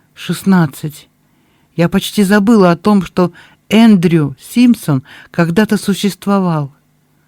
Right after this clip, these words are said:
Почти». Белинда перестала орудовать граблями, посмотрела перед собой. И всё же он целовал меня.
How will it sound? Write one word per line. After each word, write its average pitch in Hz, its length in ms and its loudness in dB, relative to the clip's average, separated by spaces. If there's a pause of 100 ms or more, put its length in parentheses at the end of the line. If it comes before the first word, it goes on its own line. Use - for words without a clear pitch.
(680)
Почти». 165 640 -6 (1040)
Белинда 156 340 2
перестала 151 580 2
орудовать 147 380 0
граблями, 151 520 0
посмотрела 160 640 -2
перед 143 300 -6
собой. 143 520 -6 (880)
И 165 100 -6
всё 214 360 -2
же 180 280 -6 (760)
он 190 180 2
целовал 202 540 0
меня. 143 460 -4